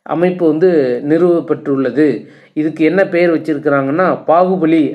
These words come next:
அப்படின்னு பெயர் வச்சிருக்கிறாங்க. கரியமில வாயு, மீத்தேன் உள்ளிட்ட பசுமை குடில் வாயுக்களின் அளவு தொடர்ந்து அதிகரிக்குமானால் இந்தியாவின் சென்னை,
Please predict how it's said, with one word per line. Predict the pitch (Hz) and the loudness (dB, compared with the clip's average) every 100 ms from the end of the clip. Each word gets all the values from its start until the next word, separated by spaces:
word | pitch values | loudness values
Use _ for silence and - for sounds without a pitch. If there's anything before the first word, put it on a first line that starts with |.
| 123 | -4
அப்படின்னு | 135 160 165 - | -2 0 0 0
பெயர் | 147 135 | 0 0
வச்சிருக்கிறாங்க. | 127 131 117 120 117 117 120 - _ _ _ _ _ _ _ _ _ _ _ _ _ _ _ _ _ _ _ _ _ _ _ _ _ - | -2 -6 -8 -8 -8 -8 -12 -18 _ _ _ _ _ _ _ _ _ _ _ _ _ _ _ _ _ _ _ _ _ _ _ _ _ -2
கரியமில | 180 220 214 190 175 | 2 2 2 2 4
வாயு, | 170 165 180 196 202 | 2 2 2 0 -2
மீத்தேன் | 151 190 202 196 190 | -2 -2 0 0 2
உள்ளிட்ட | 175 160 160 160 165 143 | 0 0 -2 0 2 2
பசுமை | 127 151 190 190 185 180 | 0 -4 -2 -2 -2 -2
குடில் | 170 185 | -2 2
வாயுக்களின் | 160 160 170 170 160 151 | 2 2 0 0 0 0
அளவு | 135 156 170 170 170 - | 0 2 2 2 0 0
தொடர்ந்து | 147 143 180 180 190 196 | 0 2 2 0 2 2
அதிகரிக்குமானால் | 151 160 165 156 151 139 131 143 156 160 - - _ | 0 -2 -2 -4 -4 -4 -2 0 0 -2 -8 -20 _
இந்தியாவின் | 147 175 180 185 165 147 160 170 | -6 -4 0 2 2 2 0 -4
சென்னை, | - - 147 160 160 160 165 | -10 -4 -2 0 0 0 -2